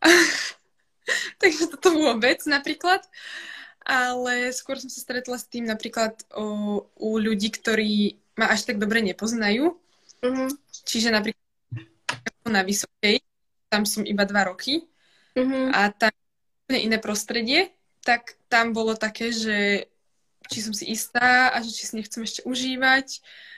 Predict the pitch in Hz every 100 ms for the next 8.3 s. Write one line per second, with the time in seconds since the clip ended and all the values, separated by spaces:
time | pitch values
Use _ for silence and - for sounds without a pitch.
0 | _ _ _ _ _ - 233 220 240 254
1 | - _ - 226 220 220 214 214 214 214
2 | - - - - 269 254 269 240 240 208
3 | 208 240 247 247 254 214 214 214 226 202
4 | 196 - 220 202 190 202 190 202 _ 415
5 | 403 247 - - _ - 311 - 262 233
6 | 226 214 214 - 240 226 226 226 220 226
7 | 220 202 294 _ _ _ _ _ - -
8 | 208 208 -